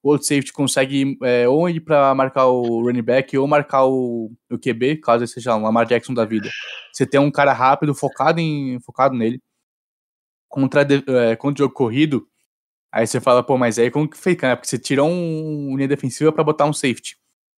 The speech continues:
É, você consegue ter fits defensivos, né, contra a corrida. Em cada jogador tem um buraco, né, pra, pra parar o jogo terrestre. E que dá bem. A gente, eu acho que a gente teria os jogadores pra fazer essa defesa rodar.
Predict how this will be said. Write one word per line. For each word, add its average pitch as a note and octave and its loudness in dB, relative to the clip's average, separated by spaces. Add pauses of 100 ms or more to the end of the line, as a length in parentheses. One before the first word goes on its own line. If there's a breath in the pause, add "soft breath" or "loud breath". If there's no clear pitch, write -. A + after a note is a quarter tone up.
(420)
É, A2+ 2
você C#3 -2
consegue D3 0
ter D#3 0
fits D#3+ -4
defensivos, D3 -6 (360)
né, G#2 -6
contra A#2+ -8
a - -20
corrida. A#2+ -2 (300)
Em B2 -8
cada E3 4
jogador D3+ 2
tem D#3+ -2
um F3+ 0
buraco, D3+ 2
né, B2+ -2 (180)
pra, G#2+ 0 (120)
pra A#2 -8
parar A#2+ 0
o A#2 -2
jogo A#2+ -4
terrestre. B2 -2 (680)
E B2+ -6
que B2+ -6
dá C#3 4
bem. C3+ 0
A B2+ 2
gente, C3+ -6
eu C3+ 2
acho C#3+ 0
que - -8
a - 0
gente D3+ -6
teria D#3+ 0
os D3+ 0
jogadores C#3 0
pra C#3 -6
fazer C3 -4
essa - -12
defesa B2 -6
rodar. A2+ -2